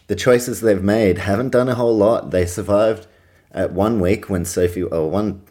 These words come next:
tribal when Sophie went home previously, but they're straight back into tribal now, so the moves that they made in terms of keeping the tribe strong haven't exactly made the tribe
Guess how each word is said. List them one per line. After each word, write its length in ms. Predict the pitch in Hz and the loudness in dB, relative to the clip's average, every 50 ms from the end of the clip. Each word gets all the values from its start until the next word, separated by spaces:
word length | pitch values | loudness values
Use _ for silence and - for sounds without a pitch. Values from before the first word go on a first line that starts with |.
| - _ | -20 _
tribal 360 | - - 82 80 85 95 107 | -6 -2 -2 0 0 0 0
when 160 | 107 90 80 | 0 -2 -2
Sophie 420 | 76 - - 90 90 92 90 101 85 | -4 -4 -2 0 0 0 0 -2 -2
went 200 | 82 82 73 69 | -2 -4 -6 -8
home 460 | 73 85 82 82 80 82 85 82 - _ _ _ _ | -8 -6 -6 -6 -6 -8 -10 -14 -16 _ _ _ _
previously, 840 | - - 98 98 107 107 107 95 78 - - - 82 82 87 95 85 | -6 -2 0 0 2 2 2 0 0 0 -2 -2 0 2 2 0 0
but 540 | 87 - - 95 90 90 92 87 - - _ _ _ _ _ _ _ | -4 -4 -2 0 0 0 -2 -2 -6 -12 _ _ _ _ _ _ _
they're 140 | 107 101 | -4 -4
straight 420 | 104 - - - - 113 123 - - | -4 -6 -6 -2 0 0 0 0 0
back 220 | 123 117 110 - | -2 -4 -2 -2
into 180 | 110 107 101 104 | -2 -2 -2 -4
tribal 420 | 98 - 104 95 98 95 98 98 | -2 0 2 4 4 4 4 2
now, 300 | 92 92 95 98 98 95 | 2 2 2 2 2 2
so 400 | 92 92 - 92 92 87 80 80 - - _ _ _ | 0 0 -2 0 0 0 0 -4 -10 -20 _ _ _
the 80 | 110 | -2
moves 320 | 107 113 120 131 135 135 - | 0 2 0 0 0 -2 -4
that 160 | 135 127 - | -6 -2 0
they 100 | 120 113 | 0 0
made 400 | 107 101 104 110 113 117 113 104 | 0 0 0 2 2 2 0 0
in 160 | - 95 90 | -2 -6 -8
terms 360 | 87 87 101 95 95 95 95 | -6 -4 -2 -2 -2 -2 -4
of 120 | 95 90 - | -6 -10 -6
keeping 300 | - 101 95 95 92 90 | -4 -4 -4 -2 -4 -6
the 80 | 87 | -6
tribe 340 | 90 - - 98 85 78 - | -6 -4 -2 -2 -2 -2 -4
strong 520 | - - - - 110 120 123 127 131 127 - - - _ _ _ _ _ | -10 -8 -4 -2 0 0 0 -2 -4 -6 -10 -16 -20 _ _ _ _ _
haven't 320 | - 113 113 139 180 190 | -2 0 0 0 2 0
exactly 480 | 185 143 - - 127 123 123 - 135 120 | -2 -2 0 2 2 2 2 0 -2 0
made 260 | 110 110 107 107 95 95 | 2 2 0 0 0 -2
the 60 | 92 | -6
tribe 520 | 92 - - 95 98 95 98 92 92 - | -6 -2 0 2 4 4 2 0 -2 -10